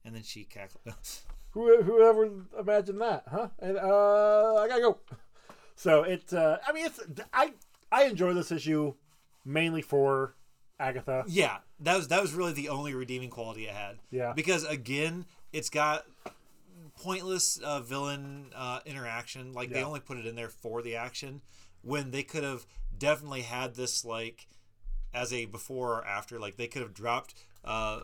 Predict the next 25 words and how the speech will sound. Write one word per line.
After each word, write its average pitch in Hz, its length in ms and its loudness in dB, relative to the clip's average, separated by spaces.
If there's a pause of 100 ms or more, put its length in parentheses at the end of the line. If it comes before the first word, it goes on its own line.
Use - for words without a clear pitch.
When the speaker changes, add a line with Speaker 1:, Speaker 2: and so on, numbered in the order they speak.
(120)
Speaker 1:
uh, 131 220 -12
the 120 160 -14
baby 120 280 -4
off 110 340 -6
at 127 80 -10
Agatha's, 135 720 -6 (580)
and 135 160 -6
then 127 180 -8
they 131 160 -6
could 143 180 -10
have 98 200 -12
left, 110 320 -10
and 120 140 -14
then 117 100 -14
the 107 80 -14
bad 110 240 -10
guys 117 180 -8
could - 120 -18
have 104 120 -14
tried 117 220 -8
to 104 60 -14
have 95 140 -18
gotten 185 320 -6
the 226 80 -12
baby. 233 500 -10